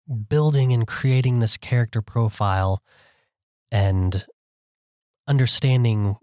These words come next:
their life situation and what skills they have, what knowledge they have, you also need to remember that the vast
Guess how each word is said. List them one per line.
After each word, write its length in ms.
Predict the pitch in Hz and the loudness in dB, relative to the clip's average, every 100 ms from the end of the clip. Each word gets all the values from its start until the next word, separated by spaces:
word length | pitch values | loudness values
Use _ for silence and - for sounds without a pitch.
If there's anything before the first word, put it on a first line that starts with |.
| _ | _
their 340 | 113 107 120 127 | -8 -2 0 2
life 300 | 117 113 104 | 2 0 -2
situation 880 | - 107 - 107 98 - 92 92 - _ _ | -6 -6 -2 -2 0 -4 -8 -12 -16 _ _
and 280 | - 104 101 _ _ | -4 -4 -4 _ _
what 240 | 127 127 | -6 -4
skills 540 | - - 131 120 113 - | -4 -2 0 0 0 -2
they 160 | 110 | -2
have, 400 | 98 117 104 95 - | -2 -2 -2 -2 -6
what 120 | 120 | -6
knowledge 540 | 113 113 113 110 104 - | -2 0 0 0 -4 -6
they 140 | 90 | -4
have, 380 | 98 82 - - _ _ _ _ _ _ _ _ _ _ _ | -4 -6 -12 -20 _ _ _ _ _ _ _ _ _ _ _
you 140 | 147 139 | -2 0
also 280 | 202 - 202 | 0 0 0
need 200 | 180 160 | 0 0
to 60 | |
remember 440 | 151 135 131 127 123 _ _ - | 0 2 2 0 -2 _ _ -4
that 200 | 113 - | -4 -2
the 120 | 101 | -4
vast 720 | 95 104 120 139 135 - - | -2 -2 0 0 -2 -8 -14